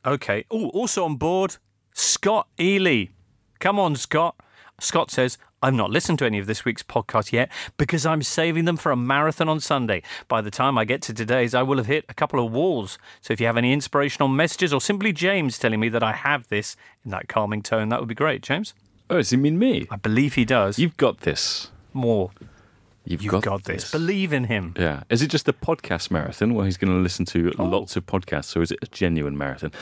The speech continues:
Speaker 2: I
Speaker 1: Either
Speaker 2: think
Speaker 1: way,
Speaker 2: it's
Speaker 1: it sounds
Speaker 2: the latter.
Speaker 1: grueling.
Speaker 2: But good luck.
Speaker 1: Yeah.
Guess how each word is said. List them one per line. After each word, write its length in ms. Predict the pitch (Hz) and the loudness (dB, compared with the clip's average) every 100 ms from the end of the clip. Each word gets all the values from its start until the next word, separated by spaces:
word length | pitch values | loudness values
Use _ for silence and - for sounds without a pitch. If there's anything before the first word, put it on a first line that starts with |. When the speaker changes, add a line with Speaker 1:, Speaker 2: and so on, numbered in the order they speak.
| - | -12
Speaker 2:
I 100 | - | -4
Speaker 1:
Either 280 | 143 165 190 | -2 0 -2
Speaker 2:
think 120 | 110 | -2
Speaker 1:
way, 200 | 127 131 113 | -2 0 0
Speaker 2:
it's 140 | - | 0
Speaker 1:
it 20 | |
sounds 200 | 123 95 | 0 0
Speaker 2:
the 20 | |
latter. 140 | 90 110 | 0 0
Speaker 1:
grueling. 340 | 131 85 82 - - - _ | -2 -6 -12 -18 -20 -20 _
Speaker 2:
But 240 | 120 - - | -2 0 0
good 220 | 120 - | 0 0
luck. 340 | - - - - - | -4 -6 -18 -16 -6
Speaker 1:
Yeah. 220 | 92 85 | -4 -4